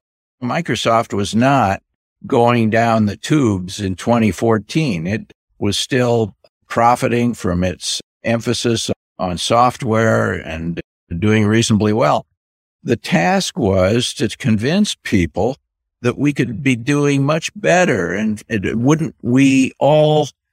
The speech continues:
prefer to be doing a lot better, not only for our customers, but for ourselves? That was the task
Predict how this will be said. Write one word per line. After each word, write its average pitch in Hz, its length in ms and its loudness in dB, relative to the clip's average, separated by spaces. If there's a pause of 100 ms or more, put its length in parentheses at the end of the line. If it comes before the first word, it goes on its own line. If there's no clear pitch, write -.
(140)
prefer 175 720 0
to 135 80 2
be 104 180 0
doing 101 460 0
a 87 100 0
lot 90 380 -2
better, 87 480 -2 (500)
not 127 300 0
only 143 200 0
for 107 180 0
our 98 100 -2
customers, 117 600 -2
but - 220 -6
for 113 180 0
ourselves? 117 680 0 (560)
That 131 240 -2
was - 200 -4
the 104 140 -4
task - 760 -4